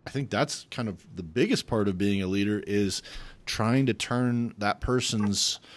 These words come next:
uh, mindset around through asking questions, uh, trying to understand where they're coming from,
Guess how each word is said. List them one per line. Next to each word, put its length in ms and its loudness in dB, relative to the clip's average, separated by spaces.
uh, 460 0
mindset 460 2
around 440 -2
through 640 2
asking 400 -2
questions, 1080 0
uh, 380 -2
trying 280 0
to 120 -2
understand 640 0
where 120 0
they're 200 2
coming 340 0
from, 560 0